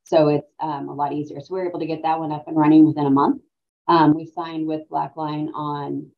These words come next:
uh, September thirtieth, and we were able to get our October, um, tasks loaded into the system and start utilizing it pretty much right away. Then our next step was my, um, personal favorite, of course, is the bank reconciliation side. And the first, um, fifty bank recs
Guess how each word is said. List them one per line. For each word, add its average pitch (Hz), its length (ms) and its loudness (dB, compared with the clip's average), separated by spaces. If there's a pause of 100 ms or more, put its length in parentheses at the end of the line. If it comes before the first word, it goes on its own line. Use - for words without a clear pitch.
uh, 135 240 -6
September 160 460 -10
thirtieth, 175 440 -10 (520)
and 165 220 -2
we 156 100 2
were 151 140 -4
able 147 200 -8
to 147 80 -8
get 143 380 -2
our 143 200 4
October, 143 720 -2
um, 147 240 0
tasks 151 380 -10
loaded 143 300 -14
into 143 240 -12
the 143 80 -12
system 139 400 -14
and - 120 -12
start 131 200 -16
utilizing 135 580 -10
it 131 160 -16
pretty 139 160 -14
much - 240 -14
right - 220 -12
away. - 320 -14 (600)
Then 175 100 0
our 160 120 0
next 170 260 0
step - 260 -4
was 147 320 -10 (140)
my, 156 380 -6
um, 151 240 -6
personal 156 380 -2
favorite, 165 320 4
of - 100 -4
course, 156 260 -2
is 147 100 -6
the 156 80 -4
bank 151 260 2
reconciliation 160 760 -2
side. 165 340 -6 (480)
And 175 360 -2
the 165 160 -6
first, 190 400 -6
um, 151 420 6
fifty 214 320 4
bank 175 240 2
recs 175 320 0